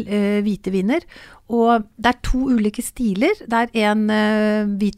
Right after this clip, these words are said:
Rioja som er, ikke er fatlagret i det hele tatt, som er ment å drikkes, eh, veldig tidlig. Og så har de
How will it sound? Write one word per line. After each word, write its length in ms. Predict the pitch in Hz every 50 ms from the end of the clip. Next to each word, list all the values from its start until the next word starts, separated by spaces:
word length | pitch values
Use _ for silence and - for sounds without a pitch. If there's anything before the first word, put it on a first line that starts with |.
| - 196
Rioja 300 | 185 185 180 - 208 208
som 160 | - 208 208
er, 120 | 190 185 -
ikke 300 | - - - - - 175 165
er 100 | 175 175
fatlagret 840 | - - - - 208 180 - - - 139 147 160 175 175 190 - 208
i 80 | 185
det 120 | 165 175 160
hele 160 | 190 170 160
tatt, 220 | - - 175 202 -
som 160 | - 196 185 -
er 120 | - 190
ment 320 | 180 180 170 151 151 156 -
å 80 | 170 170
drikkes, 500 | 180 - - - - 165 165 - - -
eh, 340 | 175 170 170 170 170 170 170
veldig 260 | 175 170 165 175 175
tidlig. 340 | - 214 190 185 247 302 320
Og 120 | 262 226 214
så 100 | - 240
har 220 | 214 208 175 165
de 160 | 175 208 226